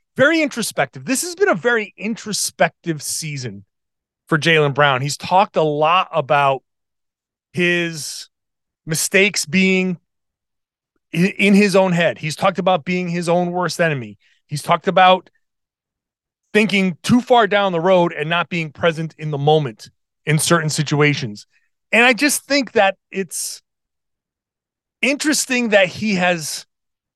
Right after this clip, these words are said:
gone down that road this season when he looks at how his, you know, kinda looks at his own path. By the way, today's episode is brought to you by LinkedIn. LinkedIn Jobs helps you find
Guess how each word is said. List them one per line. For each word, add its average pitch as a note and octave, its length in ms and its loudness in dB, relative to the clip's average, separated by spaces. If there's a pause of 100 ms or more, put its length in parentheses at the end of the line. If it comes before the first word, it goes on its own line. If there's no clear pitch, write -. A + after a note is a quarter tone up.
(200)
gone B3+ 400 4
down G#3+ 420 0
that E3+ 340 2
road C3+ 480 -2 (1040)
this F3 200 -2
season D3+ 760 -2 (460)
when E3+ 180 2
he F#3 140 4
looks F#3+ 340 0
at D3+ 240 4 (540)
how F#3+ 500 2
his, F3 560 -2 (320)
you F2 160 -12
know, - 120 -18 (220)
kinda C4+ 220 2
looks A3 220 2
at G3+ 40 2
his E3+ 120 0
own E3 120 2
path. E3 300 0 (460)
By B3+ 160 4
the B3+ 80 4
way, A3 120 4
today's G3 300 0
episode F3 300 -2
is D3+ 80 -4
brought D#3 220 0
to - 20 -8
you D3 80 -8
by C#3 120 0
LinkedIn. C#3+ 460 -2
LinkedIn C#3+ 380 -4
Jobs C3+ 340 0
helps C#3+ 240 -2
you C#3+ 80 -10
find C#3 340 0